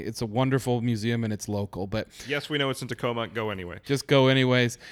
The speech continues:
Speaker 1: Um, she's been a really good friend of ours. She was a big supporter of the Arizona Jet Center. She's been a supporter locally of Exotics at Redmond Town Center and things like that. So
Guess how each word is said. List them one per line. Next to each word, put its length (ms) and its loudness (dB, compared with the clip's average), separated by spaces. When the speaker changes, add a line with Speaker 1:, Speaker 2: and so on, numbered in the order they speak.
Speaker 1:
Um, 280 0
she's 220 -4
been 120 2
a 60 0
really 260 6
good 160 2
friend 220 2
of 100 0
ours. 200 4
She 120 -6
was 140 -4
a 40 -4
big 200 0
supporter 340 2
of 80 0
the 100 2
Arizona 360 2
Jet 240 0
Center. 260 -2
She's 200 -8
been 120 -6
a 60 -8
supporter 500 -2
locally 540 2
of 140 0
Exotics 340 0
at 80 -6
Redmond 220 -4
Town 260 2
Center 180 -4
and 120 -2
things 180 -6
like 160 -4
that. 260 -6
So 220 2